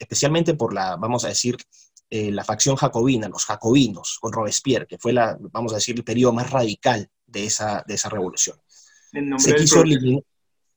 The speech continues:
Speaker 1: se quiso eliminar toda la base cultural de Francia, la monarquía, sino también la Iglesia Católica.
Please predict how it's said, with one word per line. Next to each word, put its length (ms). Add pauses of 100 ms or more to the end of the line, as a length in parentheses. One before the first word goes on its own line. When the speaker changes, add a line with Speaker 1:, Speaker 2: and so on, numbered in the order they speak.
(200)
Speaker 1:
se 200
quiso 240
eliminar 480
toda 220
la 140
base 260
cultural 680 (100)
de 160
Francia, 380
la 60
monarquía, 480
sino 220
también 540
la 160
Iglesia 320
Católica. 500